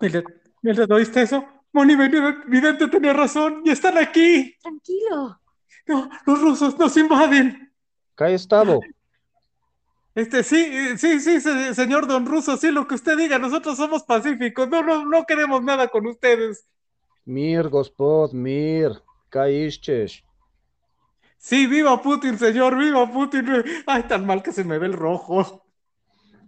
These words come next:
Speaker 3: A ver, tranquilo, compañero, yo no estoy hablando en ruso, estoy hablando en esloveno. ¿Cuál es el problema?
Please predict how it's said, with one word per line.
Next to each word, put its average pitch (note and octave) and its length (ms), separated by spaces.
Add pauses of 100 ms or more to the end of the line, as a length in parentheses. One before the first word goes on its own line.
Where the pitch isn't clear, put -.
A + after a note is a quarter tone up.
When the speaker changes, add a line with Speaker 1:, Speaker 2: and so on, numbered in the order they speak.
(460)
Speaker 3:
A - 140
ver, F3 300
tranquilo, E3 600
compañero, B2 480
yo C3+ 120
no G#3 60
estoy G3+ 200
hablando F3+ 400
en E3 80
ruso, C3 260
estoy E3+ 200
hablando F#3 260
en F3+ 80
esloveno. A2 560
¿Cuál E3 160
es G3+ 120
el F3 120
problema? A#2 520